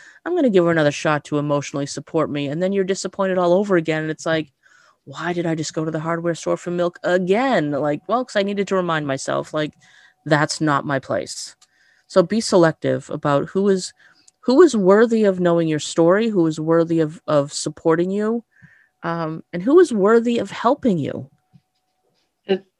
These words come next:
Speaker 2: I just wanna add to that is, if you think there's someone, and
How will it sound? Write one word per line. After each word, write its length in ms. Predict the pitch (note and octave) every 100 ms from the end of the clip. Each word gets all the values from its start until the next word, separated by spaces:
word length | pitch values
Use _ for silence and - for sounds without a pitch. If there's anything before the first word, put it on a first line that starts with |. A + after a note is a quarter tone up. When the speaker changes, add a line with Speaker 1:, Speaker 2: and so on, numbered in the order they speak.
| _ _
Speaker 2:
I 40 | E4
just 200 | C#4+ G#3
wanna 160 | F#3+
add 240 | - F#3 F3
to 60 |
that 220 | D#3+ D#3
is, 300 | F3 D#3+ D#3+ - _ -
if 260 | G3+ G3+
you 340 | G3+ G#3+ G#3+ G3 _
think 260 | - G#3 G3+
there's 240 | F#3 E3+
someone, 300 | - D3+ D3+
and 140 | D#3